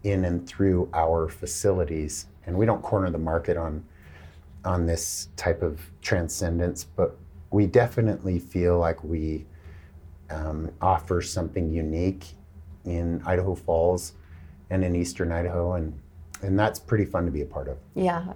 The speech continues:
Speaker 2: I think that's great. How long have you been doing this? When did you start this business?
Speaker 1: We opened seven years ago, in two thousand fourteen.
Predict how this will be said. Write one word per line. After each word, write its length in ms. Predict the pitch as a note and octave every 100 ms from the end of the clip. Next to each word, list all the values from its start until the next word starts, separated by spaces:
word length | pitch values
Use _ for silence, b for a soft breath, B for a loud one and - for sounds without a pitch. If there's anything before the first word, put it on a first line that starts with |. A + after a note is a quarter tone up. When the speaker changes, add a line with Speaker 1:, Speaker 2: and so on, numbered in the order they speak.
| -
Speaker 2:
I 80 |
think 140 | F#3 F#3+
that's 220 | G3 -
great. 340 | - F3 E3+ - B B B
How 160 | C4
long 140 | C4+ B3
have 140 | A#3
you 120 | G#3+
been 160 | G#3 F#3+
doing 260 | G3 E3+
this? 240 | D#3+ D#3+ -
When 160 | G3 G#3+
did 140 | A3
you 120 | G3
start 320 | F#3+ - F#3 F3
this 100 | E3+
business? 500 | E3+ E3 - - - - - -
Speaker 1:
We 220 | A#2+ B2
opened 680 | B2 A2+ - A2 A2 A2 - - - -
seven 400 | - A#2 G#2+ G#2+
years 220 | G2+ E2
ago, 280 | E2+ D#2 D2 F2
in 60 |
two 160 | - G2
thousand 300 | F#2+ F2 F2+
fourteen. 400 | F2 - E2+